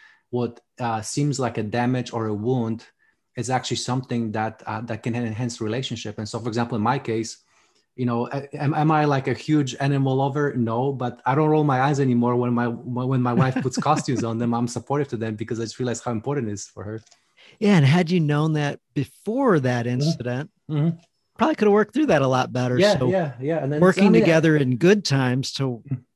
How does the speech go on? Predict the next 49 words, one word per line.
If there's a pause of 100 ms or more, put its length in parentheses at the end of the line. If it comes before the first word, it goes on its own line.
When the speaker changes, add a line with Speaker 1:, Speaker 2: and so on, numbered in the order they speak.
(300)
Speaker 2:
work
Speaker 1:
Yeah.
Speaker 2:
through
things
to
help
prevent
things.
Speaker 1:
Yeah. (600)
Speaker 2:
And
when
things
do
happen, (360)
uh,
Speaker 1:
Mm-hmm.
Speaker 2:
maybe, (220)
you
know,
if
you
need,
take
a
s-,
take
a
minute
or
take
an
hour,
take
a
few
hours.
And
Speaker 1:
Mm-hmm. (340)
Speaker 2:
I've
heard
some
people
say,
"Hey, (340)
what
if,
Brad,
if
we